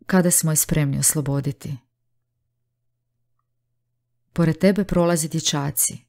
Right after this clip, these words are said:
vojska, slijepa prosjekinja i djevojke otkrivenih pupaka.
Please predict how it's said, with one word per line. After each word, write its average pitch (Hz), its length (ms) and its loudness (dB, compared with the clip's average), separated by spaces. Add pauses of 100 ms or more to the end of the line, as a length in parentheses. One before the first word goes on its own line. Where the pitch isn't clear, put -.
(180)
vojska, 143 640 -4 (680)
slijepa 180 360 4
prosjekinja 156 760 0 (540)
i 185 80 2
djevojke 190 420 6
otkrivenih 147 540 0
pupaka. - 580 -6